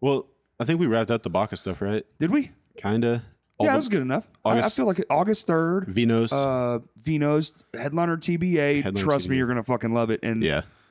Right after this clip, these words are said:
Speaker 2: it's
Speaker 1: Oh.
Speaker 2: Eyes Up, Shinfo, and who
Speaker 1: Moon,
Speaker 2: else?
Speaker 1: Moon Main.
Speaker 2: Moon Main.
Speaker 1: Yeah.
Speaker 2: I haven't heard them yet.
Speaker 1: Yeah, I think they're pretty new.
Speaker 2: Okay.
Speaker 1: I think they played, like, two shows so far.
Speaker 2: Badass, dude. I'm ready.
Speaker 1: Yeah.
Speaker 2: Look at this.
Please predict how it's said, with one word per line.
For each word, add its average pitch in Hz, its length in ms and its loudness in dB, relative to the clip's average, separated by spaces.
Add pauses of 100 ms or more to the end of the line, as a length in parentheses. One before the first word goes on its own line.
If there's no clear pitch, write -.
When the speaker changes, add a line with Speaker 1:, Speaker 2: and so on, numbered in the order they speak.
(160)
Speaker 2:
it's - 360 -2 (480)
Speaker 1:
Oh. 131 60 2
Speaker 2:
Eyes 156 200 2
Up, 165 300 0 (180)
Shinfo, 151 640 0
and 127 120 -2
who 151 100 2
Speaker 1:
Moon, 151 100 0
Speaker 2:
else? 165 240 -6
Speaker 1:
Moon 107 120 -14
Main. 85 220 -14 (100)
Speaker 2:
Moon 170 400 0
Main. 107 360 -6
Speaker 1:
Yeah. 80 220 0 (460)
Speaker 2:
I - 40 -4
haven't 147 160 -4
heard 160 180 -4
them 98 160 -8
yet. 82 140 -16 (280)
Speaker 1:
Yeah, 107 240 -2 (120)
I 104 140 -2
think 123 180 -4
they're 117 80 0
pretty 107 320 -2
new. 90 300 0 (340)
Speaker 2:
Okay. 190 160 0
Speaker 1:
I - 40 2
think 104 120 -2
they 101 60 -2
played, 90 260 -2
like, 85 200 0
two 101 140 -2
shows 90 320 -2
so 101 140 -10
far. - 300 -12 (100)
Speaker 2:
Badass, 143 500 0
dude. 123 140 0
I'm 127 120 0
ready. 160 140 0
Speaker 1:
Yeah. 71 160 -2
Speaker 2:
Look 113 180 -2
at 104 80 -4
this. 104 340 -2